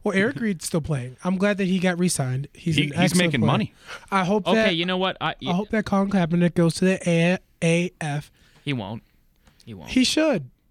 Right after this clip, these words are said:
Speaker 2: I honestly think at this point, I think he's done with football.
Speaker 3: I think he is too.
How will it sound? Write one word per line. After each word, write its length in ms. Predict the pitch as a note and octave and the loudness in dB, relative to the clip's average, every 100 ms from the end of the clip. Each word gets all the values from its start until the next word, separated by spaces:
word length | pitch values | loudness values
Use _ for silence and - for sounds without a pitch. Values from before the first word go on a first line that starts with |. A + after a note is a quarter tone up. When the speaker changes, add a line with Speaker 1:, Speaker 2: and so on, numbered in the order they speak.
| _ - | _ -4
Speaker 2:
I 200 | C3 G#3 | -2 0
honestly 460 | C3 D3+ F#3+ D#3 E3+ | -2 -2 -2 -2 -2
think 320 | - B2+ B2 | -2 -2 0
at 100 | G2+ | 0
this 140 | G2 G2 | -2 0
point, 260 | - G#2 | 0 0
I 80 | - | -8
think 220 | F#2 G2+ | -6 -6
he's 140 | - E2 | -6 -8
done 180 | D#2+ E2 | -10 -12
with 100 | - | -14
football. 320 | - - - | -12 -12 -6
Speaker 3:
I 120 | C3 | -4
think 160 | C3+ C3+ | -2 -4
he 100 | A2+ | -4
is 160 | D#2 - | -6 -8
too. 240 | - A#1 | -12 -14